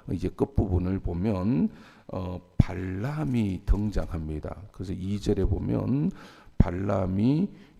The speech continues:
발락에게 뇌물을 주어서 이, 그 이스라엘을 저주하는 장면이 나옵니다. 하나님의 총회, 우리에게는 교회죠.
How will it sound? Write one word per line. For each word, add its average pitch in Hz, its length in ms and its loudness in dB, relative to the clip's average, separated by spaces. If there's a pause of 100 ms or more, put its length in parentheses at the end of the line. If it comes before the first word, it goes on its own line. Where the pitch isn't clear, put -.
(120)
발락에게 95 1120 -2
뇌물을 95 560 -2
주어서 90 880 -2 (360)
이, 98 580 0
그 87 320 0
이스라엘을 131 640 -2
저주하는 127 540 0
장면이 92 400 0
나옵니다. 80 500 -8 (480)
하나님의 160 720 -2
총회, 104 800 0 (260)
우리에게는 98 460 0
교회죠. 95 720 -2